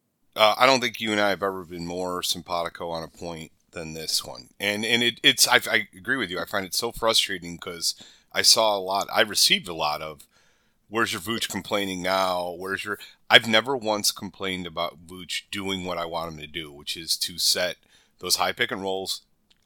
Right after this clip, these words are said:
and roll. I have no problem with that. That's what they did the entire fourth quarter. He didn't have one possession below on the low,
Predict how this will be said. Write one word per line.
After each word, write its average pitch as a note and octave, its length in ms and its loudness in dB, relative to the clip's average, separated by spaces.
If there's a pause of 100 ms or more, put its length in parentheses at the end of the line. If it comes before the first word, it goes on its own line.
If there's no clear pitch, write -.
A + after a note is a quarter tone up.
and G2+ 200 -4
roll. D#2 320 -4 (100)
I A#2+ 160 8
have B2+ 180 2
no C#3+ 160 0
problem G3 320 0
with C3+ 140 -8
that. F2 220 -4 (520)
That's C#3+ 220 6
what E3+ 100 -6
they F3 120 -4
did C#3+ 280 0
the A#2 140 0
entire B2 300 0
fourth - 260 -8
quarter. A2 240 -6
He G2 160 -8
didn't A2 200 -4
have G#2 180 -4
one G#2+ 240 -4
possession A2 680 -2 (480)
below G2 540 2
on G2 160 0
the F#2 100 -2
low, F2+ 220 -6